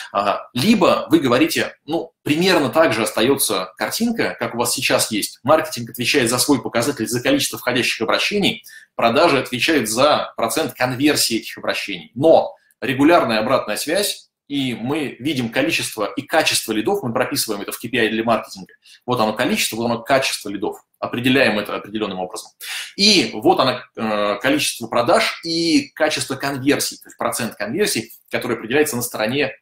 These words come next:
продаж. Но это точно должно быть в одной воронке. Вот два таких направления могу вам показать. По-разному заходит у компании. Иногда директивно общий, э, показатель, типа, миллион сделали, получили, проходит, заходит.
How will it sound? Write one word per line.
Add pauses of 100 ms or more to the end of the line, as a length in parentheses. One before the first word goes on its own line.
продаж.
Но (240)
это
точно
должно
быть
в
одной
воронке. (120)
Вот
два
таких
направления
могу
вам
показать. (240)
По-разному
заходит
у
компании.
Иногда
директивно (160)
общий,
э,
показатель, (300)
типа,
миллион
сделали,
получили, (500)
проходит,
заходит.